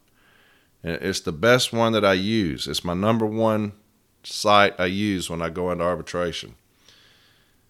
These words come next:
But these sites talk about corrective rather than punitive. Now, these Jacobs sites,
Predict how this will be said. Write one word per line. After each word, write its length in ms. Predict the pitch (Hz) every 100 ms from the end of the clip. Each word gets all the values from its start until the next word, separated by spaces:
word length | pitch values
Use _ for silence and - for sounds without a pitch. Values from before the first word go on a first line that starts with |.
| _ _ _ _ -
But 180 | 98 139
these 260 | 180 170
sites 380 | - 151 147 -
talk 340 | - 127 123
about 320 | 113 110 107 -
corrective 460 | 117 107 107 95
rather 220 | 95 95
than 100 | 87
punitive. 580 | - 120 113 90 80 69
Now, 120 | 87
these 280 | 90 117 123
Jacobs 600 | 110 135 170 180 117 95
sites, 640 | - 104 98 98 - -